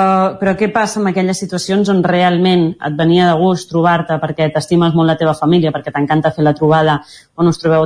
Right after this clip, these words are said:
tots els cosins, que és una vegada a l'any, i, i no pots fer-la aquest any perquè realment sou molts?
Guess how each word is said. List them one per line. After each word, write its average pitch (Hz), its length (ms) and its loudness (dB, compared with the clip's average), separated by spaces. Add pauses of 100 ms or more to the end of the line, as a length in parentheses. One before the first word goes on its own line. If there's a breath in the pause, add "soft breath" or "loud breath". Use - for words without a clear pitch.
tots 160 160 -2
els - 160 -6
cosins, 160 480 2
que 160 80 -4
és 147 80 -4
una 156 160 2
vegada 151 300 0
a - 20 2
l'any, 160 240 0 (460 loud breath)
i, 190 160 2 (500)
i 175 180 2 (600)
no 190 240 2
pots 170 320 -4
fer-la 170 240 0
aquest 156 240 -2
any 175 80 0
perquè 156 240 -8
realment 156 480 0
sou 147 240 -2
molts? 233 460 0